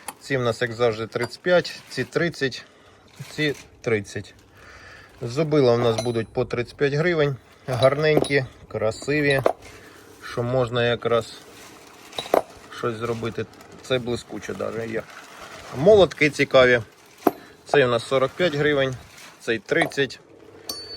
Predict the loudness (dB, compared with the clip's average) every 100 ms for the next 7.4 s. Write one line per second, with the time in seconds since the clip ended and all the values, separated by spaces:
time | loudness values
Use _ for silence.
0 | -18 -12 2 4 4 0 -2 -2 -2 -2
1 | 2 2 2 -4 0 0 -2 -16 -20 -20
2 | -20 -20 -20 -20 -10 2 2 4 -2 -4
3 | -4 -6 -6 -10 -6 -6 -6 -14 -6 -4
4 | -2 -2 -2 -4 -6 -8 -10 -14 -18 -20
5 | -18 -18 -14 -10 -10 -2 -2 4 4 6
6 | 2 0 0 0 0 0 2 2 -2 -2
7 | 4 4 4 -4